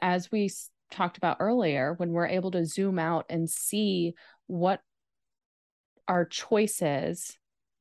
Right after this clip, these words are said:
will create, uh, as that butterfly effect, we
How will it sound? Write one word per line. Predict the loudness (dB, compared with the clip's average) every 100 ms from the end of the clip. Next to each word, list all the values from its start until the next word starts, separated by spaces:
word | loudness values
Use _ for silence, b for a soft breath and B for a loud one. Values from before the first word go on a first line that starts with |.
| -6
will | 2 4 4
create, | 0 -10 -4 -2 2 2 2 -2 -8 -20 -20 _ _ _ _ _ _ _ _ _ _ _ _ _ -2
uh, | 0 2
as | 0 0
that | 0 2
butterfly | 4 4 2 -2 -6
effect, | -6 -8 -8 -8 -8 -18 -20 _ _ _ _ _ _ _ -14
we | -8 -2 0 2 4 4 0